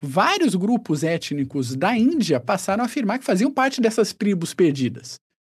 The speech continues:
E daí eles começaram a adotar costumes, tradições hebraicas e, e buscar ativamente o retorno pra essa terra de origem deles. Claro que, como você falou, Bu, esse movimento tem toda uma questão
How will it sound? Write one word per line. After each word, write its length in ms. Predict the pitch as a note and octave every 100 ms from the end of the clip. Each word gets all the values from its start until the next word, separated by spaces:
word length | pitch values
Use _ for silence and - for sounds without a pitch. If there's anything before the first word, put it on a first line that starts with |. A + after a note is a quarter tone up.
| _ _
E 80 | E3+
daí 220 | G#3 F#3+
eles 180 | G#3 A3
começaram 460 | C#4 A#3 - A3+ G#3
a 60 |
adotar 360 | A3+ C4+ - D4
costumes, 600 | G#3+ - G#3 A#3 A3+ A3
tradições 580 | - G#3+ G3 F#3 F3+ E3+
hebraicas 640 | G#3 F3+ G#3 A3 G3 - _ _ _ -
e, 300 | D3+ E3+ F3
e 40 |
buscar 560 | D#3+ E3 G#3+ - A#3+ D4
ativamente 540 | C4+ A3+ C#4+ B3 A#3+
o 20 | B3
retorno 540 | D4+ - G#3+ A3+ B3+
pra 160 | B3+ A#3+
essa 200 | - C#4 _ _ - -
terra 240 | G#3+ A3+
de 100 | A3
origem 340 | C4 G#3+ A#3 G3+
deles. 320 | C#3+ - - _ - - - _ _ _ _ _ _
Claro 380 | - F#3 A3 A#3+
que, 340 | - G3 C#3 A#2 - _ _ _ _
como 240 | D#3+ E3+
você 160 | F#3 A3+
falou, 240 | C#4+ G#3+
Bu, 240 | D3+ A#2+ C3+
esse 240 | D3 -
movimento 420 | D#3 F3 E3 A3
tem 160 | - A3+
toda 440 | - - A3+ D#4
uma 100 | D4
questão 540 | C#4 B3+ - G3+ F3